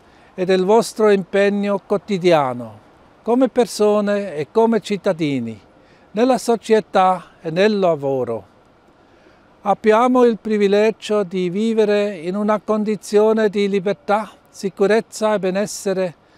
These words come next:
ma tutto questo non è scontato. Cosa fare per continuare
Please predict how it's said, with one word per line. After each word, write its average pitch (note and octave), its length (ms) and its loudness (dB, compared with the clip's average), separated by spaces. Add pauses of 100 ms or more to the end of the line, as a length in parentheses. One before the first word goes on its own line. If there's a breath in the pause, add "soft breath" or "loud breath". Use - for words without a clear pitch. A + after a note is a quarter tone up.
(300 soft breath)
ma F#3 120 0
tutto B3+ 300 0
questo G3+ 680 -2
non F3+ 240 -2
è G3 100 0
scontato. B2+ 920 -4 (1040 soft breath)
Cosa B3+ 340 0
fare G3 640 2
per F#3 220 -6
continuare F#3+ 840 2